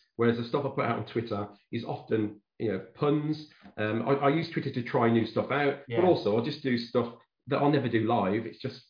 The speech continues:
Speaker 1: you know, a bit of fun on Twitter. Some jokes only work written down, so, um, it has in a way. What, one thing it led to was I, um, I got to do some greetings cards. I did some, um, reimaginings of some Ladybird book covers about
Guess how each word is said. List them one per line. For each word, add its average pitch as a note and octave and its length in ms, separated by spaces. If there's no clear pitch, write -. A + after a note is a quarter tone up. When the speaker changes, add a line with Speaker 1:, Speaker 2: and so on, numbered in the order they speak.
Speaker 1:
you G2+ 140
know, G2+ 60
a A2+ 60
bit A#2 200
of - 80
fun A2+ 140
on G#2+ 240
Twitter. - 380
Some D#3 180
jokes B2+ 240
only A#2+ 180
work A2 260
written G2+ 200
down, G2 340
so, G#2 240
um, A2 360
it - 140
has F#3 280
in D3+ 100
a B2+ 60
way. A2+ 300
What, G3 240
one G3+ 140
thing E3 120
it B2+ 120
led B2 160
to C#3 160
was C#3 140
I, C#3 120
um, C3+ 280
I C3+ 60
got C3 140
to - 140
do - 60
some A#2+ 140
greetings C3+ 460
cards. F#2 420
I A#2 80
did C#3 160
some, A#2+ 360
um, A2 400
reimaginings B2 720
of G#2+ 80
some A2+ 160
Ladybird A2 520
book - 240
covers F#2+ 460
about G2+ 180